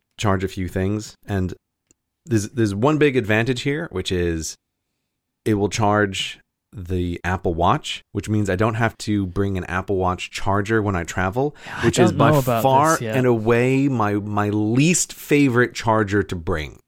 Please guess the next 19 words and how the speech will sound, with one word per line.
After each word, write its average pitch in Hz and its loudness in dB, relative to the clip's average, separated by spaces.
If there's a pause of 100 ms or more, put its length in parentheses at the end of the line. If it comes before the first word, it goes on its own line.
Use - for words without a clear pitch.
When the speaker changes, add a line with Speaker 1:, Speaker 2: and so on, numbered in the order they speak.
(160)
Speaker 1:
It's, 90 -8
it's 92 -8
like 87 -6
one 117 0
charger 127 0
for - -2
one 101 0
device. 95 -2
I 90 -10
hate 117 -6
bringing 120 -4
the 101 -4
Apple 98 -6
Watch 98 -6
charger. 104 -4 (280)
I 95 -8
don't 87 0
like 73 -6
it. - -12